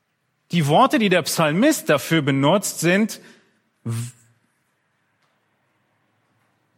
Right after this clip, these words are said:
äh, „Wende dein Angesicht nicht von mir ab.“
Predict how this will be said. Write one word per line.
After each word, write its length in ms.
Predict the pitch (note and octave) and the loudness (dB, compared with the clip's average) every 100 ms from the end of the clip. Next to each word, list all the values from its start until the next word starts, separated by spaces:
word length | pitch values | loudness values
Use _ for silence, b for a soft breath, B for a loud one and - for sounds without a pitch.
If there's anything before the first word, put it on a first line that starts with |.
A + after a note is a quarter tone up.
| _ _ _ _ _ _ _ _ _ _ _ | _ _ _ _ _ _ _ _ _ _ _
äh, 640 | C3+ D3+ - C#3 B2+ A2+ A#2 | -8 -8 -4 0 0 -2 -4
„Wende 380 | A2+ A#3+ C4 G#3 | -2 0 2 2
dein 240 | F#3 F3+ | 2 0
Angesicht 680 | G#3 C4 G3+ D3 E3+ G#3 - | 0 0 0 0 -2 -2 0
nicht 280 | G#3+ A3 - | 0 0 -2
von 240 | - G#3 | -2 0
mir 240 | G3 G3+ F3 | 0 0 -2
ab.“ 340 | G#3 - | -4 -6